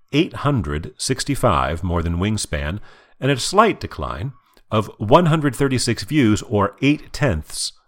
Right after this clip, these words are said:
of one percent. After returning to the top ten for three weeks, back down seven to fifteen, Marvel Champions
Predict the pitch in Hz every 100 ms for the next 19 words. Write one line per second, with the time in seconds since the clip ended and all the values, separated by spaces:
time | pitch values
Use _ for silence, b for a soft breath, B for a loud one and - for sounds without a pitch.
0 | - 107 82 67 65 - - 85 69 67
1 | - _ _ _ _ _ _ _ _ _
2 | _ _ _ _ _ _ _ _ _ _
3 | _ _ _ _ _ _ _ _ - 151
4 | - 151 147 139 131 - 190 175 160 -
5 | 151 151 - 151 175 196 - 139 120 123
6 | 120 - 143 127 101 98 160 - - -
7 | _ _ _ 90 101 110 95 90 107 110
8 | 98 87 - 151 127 107 165 160 - _
9 | _ - - 143 127 - - 139 82 92
10 | 135 - _ _ _ _ - 76 107 139
11 | 151 - 151 160 101 71 60 52 -